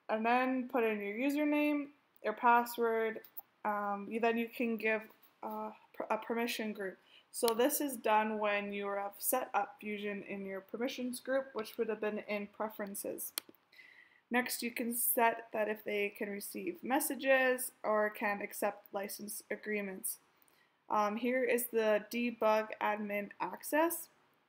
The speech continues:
Uh, there's three options here. So no access is that they have, they cannot log on to this window. Restricted access is, access will be able to, well, they,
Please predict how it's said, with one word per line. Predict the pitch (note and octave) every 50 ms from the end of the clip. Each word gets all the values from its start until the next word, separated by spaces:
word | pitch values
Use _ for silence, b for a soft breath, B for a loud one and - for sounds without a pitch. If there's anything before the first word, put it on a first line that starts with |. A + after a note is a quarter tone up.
| - - -
Uh, | A3+ A3 G#3+ G#3 G3+
there's | A3+ A3+ A3+ A3 -
three | - A#3+ A#3 C4 C4
options | G#3+ G#3+ G#3 - - - B3+ C4 C4+ -
here. | - C#4 C#4+ D#4+ F4 F4 - _
So | - - A3+ G#3+ G#3 G3+ G3+ G3+ - b b b b b b _
no | - A3 A3 A#3 B3 C4 C4+
access | - A#3+ A#3+ B3 - - - B3+ A#3+ B3 B3 B3 B3 - - - _ -
is | A3 A3 A3 A3 A3 A3 G#3+ G#3+ G#3 G#3+ -
that | G#3+ G#3 G#3
they | G#3+ A3
have, | A3+ G#3 G3+ G3+ G3+ G3+ G3 - -
they | - G3+
cannot | - - G#3 G#3+ A#3+ C4+ C#4+ C4+ - - - _ _ _ _ _ _ _ _ - _ _
log | - A#3 A3+ A3+ A3+ A3 G#3+
on | G#3 G#3 G#3 G#3 G3+ - - -
to | - A#3+ A3
this | G3+ G#3 G#3 - - -
window. | G#3+ G#3 G#3 G#3+ A#3 A#3+ B3+ C4 - - -
Restricted | - A#3+ A#3+ - - - - A#3+ A#3+ - - C4+ C4+ C4+ -
access | - A3 G#3+ A3 A3 - - A#3+ A#3 A#3 A#3+ - - -
is, | - G#3+ G#3+ G#3+ G#3 G#3 G#3 - - _ -
access | G#3+ G#3+ A3 - - - A#3+ A#3 A#3 - -
will | - G#3+ G#3+ G#3
be | G#3+ G#3 - - - - G#3+
able | A3 G#3+ B3 A#3+ A#3+ A#3+ - -
to, | B3 C4 C#4 D4 D4+ b b b b b b b b _ _ -
well, | A#3+ A#3+
they, | A3+ A3+ A3 -